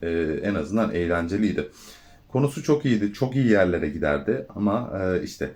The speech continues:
e, standart süper kahraman filmi, e, furyasına düştüğü için orada işte oradan vazgeçmişler. O kötü olmuştu. Evet, bir diğer haberimiz de Shazam'dan.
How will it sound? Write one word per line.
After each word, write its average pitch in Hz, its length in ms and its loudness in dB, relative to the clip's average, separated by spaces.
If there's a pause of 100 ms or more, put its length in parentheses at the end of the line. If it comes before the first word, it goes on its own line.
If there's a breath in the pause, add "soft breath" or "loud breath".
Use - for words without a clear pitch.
(640 soft breath)
e, 90 300 0
standart 135 580 2
süper 120 340 2
kahraman 127 460 4
filmi, 85 320 0 (140)
e, 85 240 0
furyasına 104 600 2
düştüğü 123 360 2
için 135 280 0
orada 107 340 4
işte - 200 -2
oradan 110 460 2
vazgeçmişler. 98 640 0
O - 200 -4
kötü 92 220 -4
olmuştu. - 500 -4 (640 loud breath)
Evet, 143 320 0
bir 147 180 2
diğer 131 180 6
haberimiz 120 540 2
de 92 80 -2
Shazam'dan. 98 680 2